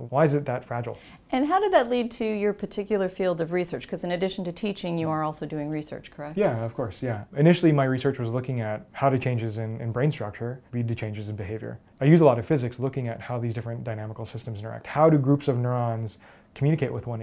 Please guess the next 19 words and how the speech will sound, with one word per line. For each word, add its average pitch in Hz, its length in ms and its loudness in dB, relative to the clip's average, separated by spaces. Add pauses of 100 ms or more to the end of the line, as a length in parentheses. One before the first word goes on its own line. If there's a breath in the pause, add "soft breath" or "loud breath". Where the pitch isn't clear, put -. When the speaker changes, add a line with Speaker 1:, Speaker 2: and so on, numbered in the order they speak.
Speaker 1:
one 113 180 -4
another 107 400 -6
in 120 140 0
order 120 200 0
to 107 60 -6
coordinate 123 480 -2 (140)
our 110 100 -6
behaviors? 107 600 -10 (140)
To - 60 2
give 156 120 10
a - 20 10
really 151 160 10
quick 139 160 6
example, 131 360 4
this 113 200 -4
is 113 100 -4
three 143 220 4
pounds 127 320 0
of 110 280 -6